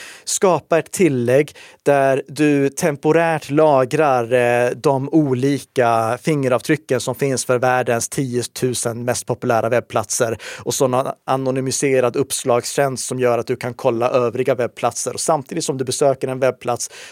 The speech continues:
så undersöker tillägget att faktiskt det fingeravtryck som du ser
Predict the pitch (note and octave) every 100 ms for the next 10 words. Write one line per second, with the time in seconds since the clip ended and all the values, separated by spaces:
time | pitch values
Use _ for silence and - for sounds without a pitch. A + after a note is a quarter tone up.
0 | - - C3+ - _ E3 C#3+ B2 D#3+ C#3
1 | C#3 - C3 B2 C3 A#2+ G#2+ - A#2+ -
2 | - - - - _ - E3 D#3+ - D3
3 | C3 - - _ _ _ _ _ - A#2+
4 | E3 D#3+ C#3+ - D3+ C3+ B2 - D#3 -
5 | D3 B2 A2+ _ _ D#3 B2+ B2 - -
6 | G3 F#3+ G#3